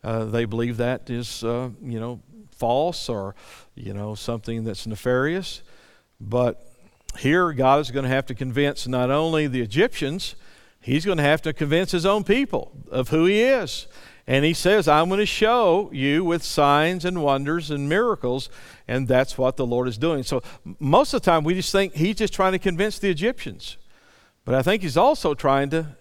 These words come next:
convince his own people, "I am a powerful, miracle-working, wonders and signs type God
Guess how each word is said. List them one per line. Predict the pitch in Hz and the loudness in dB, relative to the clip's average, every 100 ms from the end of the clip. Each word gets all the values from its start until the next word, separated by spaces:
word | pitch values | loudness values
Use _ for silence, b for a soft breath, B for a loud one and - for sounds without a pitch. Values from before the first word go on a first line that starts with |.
| _ | _
convince | 151 123 156 170 | -6 0 0 0
his | 135 170 | 0 0
own | 175 | 0
people, | 143 247 277 151 135 156 b b b b | 0 0 0 0 0 -2 b b b b
"I | 127 170 214 | 4 6 6
am | 180 160 202 185 | 4 2 0 -2
a | 143 143 | 0 0
powerful, | - 180 220 202 147 135 131 165 - | 2 6 6 6 2 0 -2 -2 -10
miracle-working, | 120 131 202 262 233 160 127 123 123 135 151 190 b b b b b - | -8 4 6 6 2 0 0 0 0 -4 -4 -6 b b b b b -10
wonders | 107 151 190 196 233 202 | 2 4 4 2 -2 0
and | 202 | -2
signs | - 196 175 156 160 185 - - - - | 2 4 6 4 2 -2 -8 -12 -10 6
type | 165 190 | 6 8
God | 170 226 240 107 | 8 8 8 2